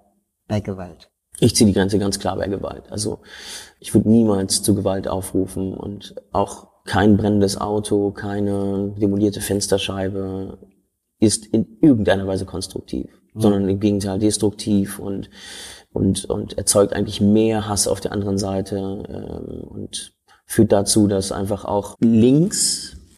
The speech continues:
Speaker 2: einfach auch pauschal vielleicht als linksextrem gesehen wird, ja.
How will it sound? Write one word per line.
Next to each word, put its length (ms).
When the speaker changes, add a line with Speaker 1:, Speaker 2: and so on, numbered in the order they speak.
Speaker 2:
einfach 320
auch 320
pauschal 460
vielleicht 500
als 300
linksextrem 840
gesehen 440
wird, 500
ja. 220